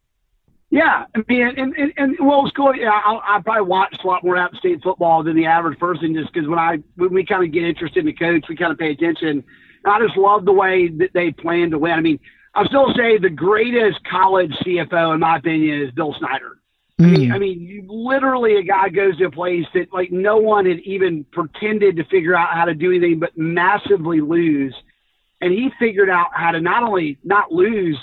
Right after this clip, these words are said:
Speaker 1: but to win, like, big. And, and, and that's, and he did it, it, like, he did it with, like, all of a sudden he got, you know, five-star players rolling in. And he did tap into the juco market, did a great job with that.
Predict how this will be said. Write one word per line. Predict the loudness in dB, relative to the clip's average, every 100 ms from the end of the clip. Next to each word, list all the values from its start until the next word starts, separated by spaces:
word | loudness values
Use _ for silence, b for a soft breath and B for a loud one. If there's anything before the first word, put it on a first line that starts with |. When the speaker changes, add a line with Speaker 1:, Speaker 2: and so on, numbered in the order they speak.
| -4
Speaker 1:
but | -4 -2
to | 0
win, | 2 2 2 2 0 -4 _ _ -4
like, | -4 -4 _
big. | 2 2 0 -10 -20 _ _ _ _ _ _ _ -2
And, | -2
and, | 0 -2 0
and | -2 2
that's, | 2 0 -2 -2
and | 0
he | 0
did | 0 0
it, | 0 0 _
it, | -2 2
like, | 2 2
he | -2
did | -2 0 2
it | 0 -2
with, | -2
like, | 0 -2
all | -4
of | -4
a |
sudden | -4 -2
he | 0
got, | 0 0 -2
you | -2 0
know, | 0 -4
five-star | -2 -2 -2 -2 -2 -2
players | -2 -2 0 -2
rolling | -4 -4
in. | -2
And | -2
he | 0
did | -2 -2
tap | -2 -2 0
into | -2 -2 -2 -2 -4 b b b
the | -6
juco | -4 -4 0 0 2
market, | 0 0 -2 -2
did | -2
a | -2
great | 0 0
job | 0 -2 -2
with |
that. | -2 0 0